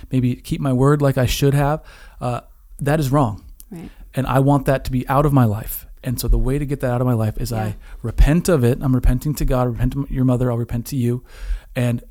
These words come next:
Speaker 1: son, daughter, watch as I strive for virtue." Why? Because I'm supplementing my faith in
Speaker 2: Mm-hmm.
Speaker 1: Christ with the actions of the faith,
Speaker 2: Mm-hmm.
Speaker 1: right?
Speaker 2: It's so good. It's so good.
Speaker 1: Hmm.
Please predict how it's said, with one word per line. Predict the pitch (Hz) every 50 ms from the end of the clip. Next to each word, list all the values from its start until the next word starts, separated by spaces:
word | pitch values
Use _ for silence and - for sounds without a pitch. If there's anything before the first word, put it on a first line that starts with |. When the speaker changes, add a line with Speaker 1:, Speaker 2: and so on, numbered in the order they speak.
| - - - _ _ -
Speaker 1:
son, | - - 139 131 123 110 107
daughter, | - 127 123 123 113 104 - -
watch | - 135 120 131 143 - - - -
as | - 117 110
I | 117 110
strive | 107 - - - 110 107 107 107 107 107
for | - - - - -
virtue." | 107 107 113 104 104 - - - 123 123 120 - -
Why? | 117 113 123 147 165 151 - -
Because | 131 123 - 127 117 104 107 - - - - - - - - - - - _ - - - -
I'm | - 113 110
supplementing | - - 139 - 170 139 123 123 127
my | 127 123 135
faith | - - - - - - - - - - - _ _
in | - 123
Speaker 2:
Mm-hmm. | 117 202
Speaker 1:
Christ | - 214 214 208 202 208 185 - -
with | - 113 110 - - - - -
the | - 135 127
actions | 110 110 110 - - 127 123 131 123 - - - - - - - - -
of | - 113 110 107
the | -
faith, | - - - - - - - - -
Speaker 2:
Mm-hmm. | - 190 196 165 196 190 190 185 180 175 170
Speaker 1:
right? | 175 175 - -
Speaker 2:
It's | - - -
so | - - 185 170
good. | 165 175 165 160 156 160 - - -
It's | 180 -
so | - - 180 170
good. | 160 180 175 165 160 156 - - - -
Speaker 1:
Hmm. | 123 117 107 98